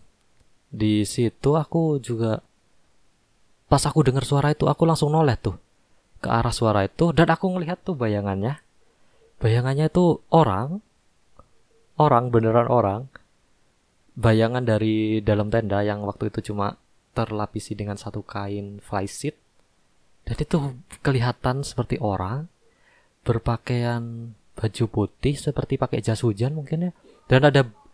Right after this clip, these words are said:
ada beberapa yang berwarna kuning, tapi dikit banget yang berwarna kuning. Aku ngelihat lengannya juga dan kaki, ya, kakinya juga.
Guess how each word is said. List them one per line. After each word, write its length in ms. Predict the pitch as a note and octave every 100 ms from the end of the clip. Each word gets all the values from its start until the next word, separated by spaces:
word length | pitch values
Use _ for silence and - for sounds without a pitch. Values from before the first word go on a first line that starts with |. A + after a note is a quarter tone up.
| - - -
ada 120 | C3+ C3
beberapa 480 | A#2+ A#2+ A#2+ - D#3+
yang 80 | C3
berwarna 400 | G#2+ G#2 G#2+ G#2
kuning, 480 | A#2+ G2+ F#2+ B2+ C3 - _ _ _ -
tapi 240 | C#3+ D3+
dikit 320 | B2+ - - -
banget 240 | A2 G#2 - -
yang 80 |
berwarna 400 | G#2 G2+ G2+ -
kuning. 400 | G#2 - F#2+ A#2+ - _ _ _ _ _ _ _ _ _ _ _
Aku 400 | C3+ F3 F3 D#3+
ngelihat 320 | D3 C3 B2 -
lengannya 480 | B2 A#2 A2+ A2
juga 400 | G#2+ G2+ A2+ B2+
dan 400 | C#3 A2 G#2 G#2
kaki, 640 | G#2 G#2+ G2 - G2+ G#2+ A2 _ _ -
ya, 160 | C3+ C#3
kakinya 400 | A2 A#2 A2 A2+
juga. 400 | G#2 A2+ D3+